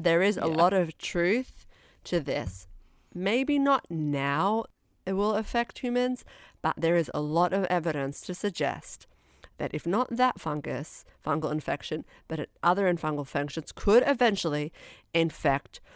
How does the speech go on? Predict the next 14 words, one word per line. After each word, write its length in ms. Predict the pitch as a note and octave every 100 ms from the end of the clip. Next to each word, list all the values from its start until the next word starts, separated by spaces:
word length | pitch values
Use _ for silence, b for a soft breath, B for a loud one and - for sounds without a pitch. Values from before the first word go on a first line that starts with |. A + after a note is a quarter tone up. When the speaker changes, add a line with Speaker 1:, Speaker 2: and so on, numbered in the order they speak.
| b
Speaker 1:
humans. 720 | - - D#3 - C#2 - - - b b b
Because, 880 | A3 B3 - F3+ D3+ - - - - _ _
and 160 | E3 F#3+
this 160 | A3
has 140 | D4 A#3+
been 280 | A#3 G#3+ G#3+
discovered 640 | A3 - D3 D3 C#3+ E3
with 160 | D#3 D3+
the, 260 | D#3 F3+ -
with 420 | D#3+ F3 A3 A3 -
the 160 | E3
emergence 720 | E3+ D#3+ D#3 D#3+ F3+ G3 - - _
of 240 | D#3+ D#3+ -
a 360 | D#3+ E3 G3+